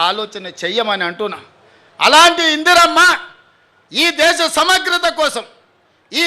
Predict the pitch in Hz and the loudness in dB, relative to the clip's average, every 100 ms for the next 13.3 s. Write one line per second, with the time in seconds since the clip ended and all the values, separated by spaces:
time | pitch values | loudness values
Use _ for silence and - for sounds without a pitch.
0 | 285 330 359 339 320 370 392 370 359 320 | 0 0 0 0 -2 -2 -2 -2 -2 -4
1 | 311 269 - _ _ _ _ _ _ _ | -2 -4 -10 _ _ _ _ _ _ _
2 | 220 339 - 330 359 359 349 311 311 339 | -4 -4 -2 -2 -2 -4 -4 -6 -4 -4
3 | 349 330 294 330 349 370 349 339 339 294 | -4 -6 -6 -2 0 0 0 -2 -6 -6
4 | 339 359 359 330 320 320 302 370 311 - | -6 -6 -8 -4 -2 -2 -4 -4 -4 -8
5 | _ _ _ - 254 320 269 320 339 339 | _ _ _ -10 -6 -6 -2 0 2 0
6 | 339 330 302 311 339 320 294 294 349 349 | 0 0 0 -4 -4 -4 -4 -4 -2 2
7 | 359 370 359 302 302 320 320 302 285 311 | 2 2 0 -2 -4 -6 -4 -4 -4 0
8 | 381 370 - - _ _ _ 135 202 262 | 0 0 -4 -18 _ _ _ _ -14 -6
9 | 277 269 254 247 233 196 226 226 302 285 | -4 -2 -4 -6 -10 -8 -8 -2 0 0
10 | 269 - 269 262 254 247 214 - _ - | -4 -6 -8 -4 -2 -2 -4 -12 _ -16
11 | 190 202 277 269 262 247 226 214 247 247 | -10 -2 0 2 0 -2 -6 -2 0 2
12 | 277 302 - _ _ _ 202 247 226 226 | 0 -2 -8 _ _ _ -10 -10 -4 0
13 | 302 302 294 | 0 0 -4